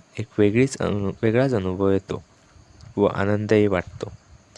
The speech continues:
विविध पक्ष्यांचा आवाज, पक्ष्यांचा तो किलबिलाट ऐकून छान मन प्रसन्न होतं. कोकिळ गाताना तिचे ते मधुर आवाज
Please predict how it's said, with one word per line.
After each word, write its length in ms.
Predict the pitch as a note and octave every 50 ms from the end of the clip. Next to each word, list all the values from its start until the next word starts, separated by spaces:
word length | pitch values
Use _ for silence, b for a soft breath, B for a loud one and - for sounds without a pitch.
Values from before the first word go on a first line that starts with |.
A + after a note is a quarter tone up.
| B B B B B B B B B B -
विविध 260 | G2+ G2 G2+ G2 G2+
पक्ष्यांचा 680 | F#2 - F#2+ - - - - G2+ G2 G2+ - G2 F#2
आवाज, 480 | F#2 G2 G2 G2 F2+ F#2 - - - - _ b b b b b b b b _ _ _ - - _ _ _ _ _ _ _ _ -
पक्ष्यांचा 520 | A2 - - - A2 G#2+ G#2 G2+ - G#2 G2
तो 80 | - G2
किलबिलाट 580 | F#2+ - A2 G#2 G#2 G2+ A2 G#2 F#2 F#2 F#2+ - - _ B B B B B B B B B B B _ -
ऐकून 380 | B2 A#2+ A#2+ - - F2+ F2+ G2+ - - _ _ _ _ _ _ _ _ _ _ _ -
छान 460 | - - G2+ G2 G#2 G#2 G2+ G2 F2+ -
मन 180 | - G#2 G#2+ G#2+
प्रसन्न 520 | A2 - G2 F#2 - - G#2 G2+ G2+ G2+
होतं. 320 | G2+ F#2 F2+ F2+ - - - - - _ _ _ _ _ _ _ _ _ - _ _ _ _ _ _ _ _ _ _ _ _ _ _ - _ - _ _ B B B B B B B B B B B B B B _ _ -
कोकिळ 360 | B2 G#2 - - B2+ C3+ C3
गाताना 480 | C#3 C#3 C3+ - - A2+ F#2+ F#2 F2+ F#2+ - - _
तिचे 260 | - A2 G#2+ - B2+ B2+
ते 320 | - - C3 A2+ A#2 A#2+ - -
मधुर 380 | G2 G2 G2 F#2+ A2+ A#2 B2
आवाज 560 | B2+ B2+ B2 A#2+ G#2+ F#2+ F2+ - - - -